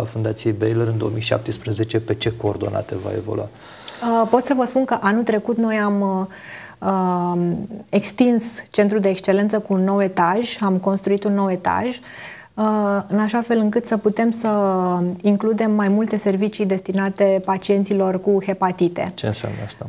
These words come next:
Speaker 2: Um, asta înseamnă că încercăm să replicăm modelul de îngrijire pe care l-am dezvoltat pentru hiv și pentru pacienții cu hepatită. Exact, uh, la fel, uh,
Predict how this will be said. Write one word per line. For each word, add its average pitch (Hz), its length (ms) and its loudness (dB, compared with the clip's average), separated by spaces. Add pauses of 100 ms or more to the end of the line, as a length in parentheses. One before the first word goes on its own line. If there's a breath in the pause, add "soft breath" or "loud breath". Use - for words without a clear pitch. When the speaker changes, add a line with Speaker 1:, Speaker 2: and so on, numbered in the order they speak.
Speaker 2:
Um, 208 640 2
asta 233 240 0
înseamnă 247 400 0
că 220 560 2
încercăm 220 420 2
să 240 140 -2
replicăm 214 480 2
modelul 208 640 2
de 190 80 2
îngrijire 180 480 2
pe 202 140 0
care 185 220 0
l-am 185 180 2
dezvoltat 180 460 0
pentru 180 380 0
hiv 262 520 -2
și - 160 0
pentru 226 260 0
pacienții 214 500 0
cu 208 140 2
hepatită. 180 640 -6 (180)
Exact, 226 520 0
uh, 220 80 0 (400)
la 202 120 0
fel, 208 520 2
uh, 185 60 -2